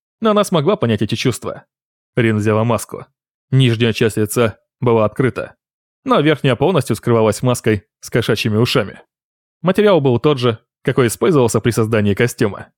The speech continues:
Но чтобы сильно не бить по нюхательным рецепторам, от маски токсина резиной не пахло. Девушка раздвинула челку в стороны,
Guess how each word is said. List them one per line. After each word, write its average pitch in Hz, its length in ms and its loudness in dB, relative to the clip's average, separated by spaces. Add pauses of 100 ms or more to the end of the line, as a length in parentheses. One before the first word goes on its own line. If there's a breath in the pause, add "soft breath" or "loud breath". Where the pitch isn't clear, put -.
(300)
Но 226 160 2
чтобы 127 300 0
сильно 113 220 0
не 107 120 4
бить 107 180 -2
по - 60 -2
нюхательным 107 520 0
рецепторам, 113 580 0 (280)
от 214 160 0
маски 156 280 0
токсина 151 360 0
резиной 110 340 2
не 123 100 2
пахло. - 420 -4 (480)
Девушка 120 440 0
раздвинула 110 440 2
челку 107 300 -2
в 101 40 -6
стороны, 113 440 0